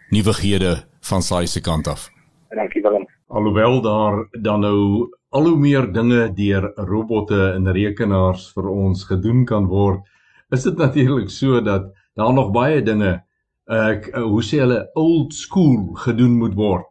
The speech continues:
Speaker 1: Daar is nog steeds organisasies, daar is nog steeds mense wat in posisies is, daar is nog steeds vrae wat gevra word, daar is kongresse wat gehou word, daar is landbouskoue wat gehou word. En dit alles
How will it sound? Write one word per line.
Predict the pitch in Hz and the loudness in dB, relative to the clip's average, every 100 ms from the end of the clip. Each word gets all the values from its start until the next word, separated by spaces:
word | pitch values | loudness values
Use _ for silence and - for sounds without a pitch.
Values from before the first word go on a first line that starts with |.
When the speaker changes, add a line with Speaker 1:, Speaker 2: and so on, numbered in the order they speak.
| - | -4
Speaker 1:
Daar | 107 143 190 | 0 0 0
is | - | -4
nog | 170 - | -6 -2
steeds | 202 185 | -2 0
organisasies, | 190 160 175 160 170 175 131 95 82 92 | -2 -2 -4 -4 -4 -2 -2 -4 -4 -2
daar | 90 | -2
is | 87 | -2
nog | 87 - | -6 -6
steeds | - 127 - 95 | -2 -2 0 0
mense | 104 135 143 151 143 | 2 2 2 0 0
wat | 127 127 | 0 -2
in | 113 | -2
posisies | 110 92 110 98 95 | -2 -2 -2 -2 -6
is, | 98 95 92 _ - - | -4 -8 -8 _ -16 -4
daar | 107 117 | -2 0
is | |
nog | 131 95 | -2 -2
steeds | 143 123 - | -2 -2 -2
vrae | 156 156 156 | -2 2 2
wat | 151 - | 0 -4
gevra | 131 151 143 143 | -8 -2 0 0
word, | 143 147 | 0 0
daar | 143 | 0
is | - | 0
kongresse | 151 131 151 123 131 | -4 -2 -2 0 -2
wat | 101 92 | -2 -4
gehou | 104 98 95 | -2 2 2
word, | 92 87 - _ | 2 -2 -8 _
daar | - 95 | -4 -2
is | 95 | 0
landbouskoue | 95 110 107 104 101 170 185 214 180 | 0 0 0 -2 -2 0 2 2 2
wat | 107 - | 0 -2
gehou | 107 95 95 | 0 2 0
word. | 85 78 - _ _ _ 123 | -2 -8 -12 _ _ _ 0
En | 127 127 117 | 2 2 0
dit | 156 - | -2 -2
alles | 185 175 170 - | 0 0 0 -4